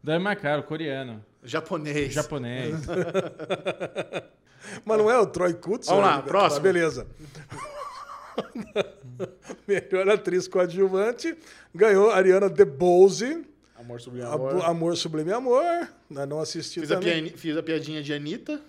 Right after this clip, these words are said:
Speaker 2: Vocês não pegaram, obviamente, mas
Speaker 3: Não.
Speaker 2: Anitta está
Speaker 3: Não, eu vi, eu peguei.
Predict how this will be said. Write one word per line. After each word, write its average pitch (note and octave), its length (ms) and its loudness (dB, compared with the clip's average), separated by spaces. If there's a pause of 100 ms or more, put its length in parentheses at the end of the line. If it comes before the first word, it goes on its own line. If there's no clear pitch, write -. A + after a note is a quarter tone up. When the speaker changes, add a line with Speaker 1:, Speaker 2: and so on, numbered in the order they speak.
(100)
Speaker 2:
Vocês - 160 -18
não D#3+ 60 -8
pegaram, C#3+ 360 0
obviamente, C#3+ 480 -6
mas C#3+ 140 -8
Speaker 3:
Não. D3+ 60 -4
Speaker 2:
Anitta C#3+ 360 -4 (260)
está C3+ 600 -2
Speaker 3:
Não, A#3+ 120 -2 (100)
eu D#4 140 8
vi, C4+ 100 0
eu C4 100 2
peguei. G#3+ 380 4